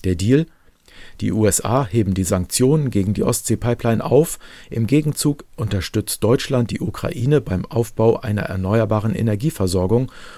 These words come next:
und droht Russland nicht näher definierte Maßnahmen an, falls Moskau den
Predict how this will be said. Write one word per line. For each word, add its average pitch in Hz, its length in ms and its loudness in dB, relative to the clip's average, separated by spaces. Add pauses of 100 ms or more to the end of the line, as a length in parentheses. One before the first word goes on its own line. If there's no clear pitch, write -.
(140)
und - 260 0
droht 113 240 2
Russland 135 560 0
nicht - 260 -2
näher 139 260 4
definierte 107 560 -2
Maßnahmen 98 600 0
an, 117 240 0 (320)
falls - 280 0
Moskau 135 400 0
den 107 180 0